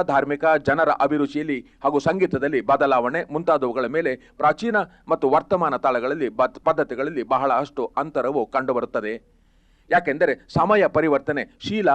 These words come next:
ಗುಣವುಳ್ಳದ್ದು. ಅದಕ್ಕೆ ಅನುಗುಣವಾಗಿ ಮಾನವ ಜೀವನವು ಪರಿವರ್ತನೆ ಹೊಂದುತ್ತದೆ. ಸಂಗೀತವು ಇದಕ್ಕೆ ಹೊರತಲ್ಲ.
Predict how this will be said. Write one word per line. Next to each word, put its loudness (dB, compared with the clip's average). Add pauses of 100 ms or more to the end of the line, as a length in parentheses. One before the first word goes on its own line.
(160)
ಗುಣವುಳ್ಳದ್ದು. 0 (800)
ಅದಕ್ಕೆ 2
ಅನುಗುಣವಾಗಿ 2
ಮಾನವ 2
ಜೀವನವು -2
ಪರಿವರ್ತನೆ -2
ಹೊಂದುತ್ತದೆ. -6 (500)
ಸಂಗೀತವು 0
ಇದಕ್ಕೆ -4
ಹೊರತಲ್ಲ. -2